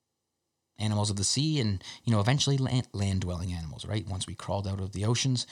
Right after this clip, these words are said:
we could not exist or function today without this interaction. And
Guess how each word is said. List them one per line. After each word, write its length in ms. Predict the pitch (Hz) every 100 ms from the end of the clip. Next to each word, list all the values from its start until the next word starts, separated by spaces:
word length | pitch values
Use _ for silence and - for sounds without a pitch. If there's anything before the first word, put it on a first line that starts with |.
| - - - - - - - _ _ _ _ _ _ -
we 100 | 143
could 140 | 139
not 160 | 135 120
exist 420 | 104 127 123 -
or 100 | -
function 340 | - 131 123 113
today 220 | 120 117
without 420 | 104 110 104 139
this 200 | 104 85
interaction. 580 | 101 85 82 71 - 82
And 260 | 95 95